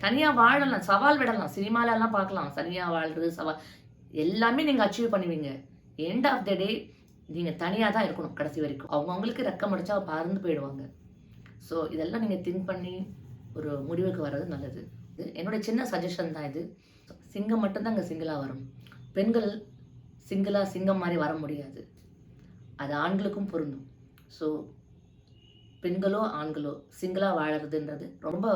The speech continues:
வேதனைக்குரிய விஷயம். யதார்த்தமான வாழ்க்கையில வந்து இது ஏத்துக்க முடியாது, ஒரு காலகட்டத்துக்கு பிறகு ஏத்துக்க முடியாது.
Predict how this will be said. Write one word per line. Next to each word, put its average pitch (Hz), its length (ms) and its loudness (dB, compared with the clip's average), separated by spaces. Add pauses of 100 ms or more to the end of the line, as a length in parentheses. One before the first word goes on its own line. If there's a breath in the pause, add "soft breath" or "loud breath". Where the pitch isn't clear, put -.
(240)
வேதனைக்குரிய 202 580 0
விஷயம். 165 360 -2 (600 loud breath)
யதார்த்தமான 202 540 4
வாழ்க்கையில 175 460 0
வந்து 180 160 -4
இது 156 100 -4
ஏத்துக்க 165 340 -2
முடியாது, 139 380 -6 (1600)
ஒரு 190 120 0
காலகட்டத்துக்கு 185 680 -2
பிறகு 175 240 -6
ஏத்துக்க 170 300 -2
முடியாது. 131 420 -8